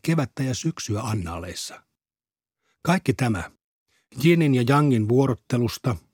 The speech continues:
sekä kaiken katoavaisuudesta vilpittömyyden ja valheellisuuden sekä kierouden ja suoruuden erottamiseen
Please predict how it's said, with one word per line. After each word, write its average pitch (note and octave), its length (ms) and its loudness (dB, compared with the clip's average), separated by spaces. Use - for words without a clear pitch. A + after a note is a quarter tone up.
sekä C#3 220 2
kaiken C3+ 440 2
katoavaisuudesta A#2+ 960 -2
vilpittömyyden B2 760 -2
ja A#2 80 0
valheellisuuden A2+ 720 -2
sekä A#2 300 -4
kierouden B2+ 640 4
ja A#2+ 80 -2
suoruuden B2 680 2
erottamiseen A#2 960 -2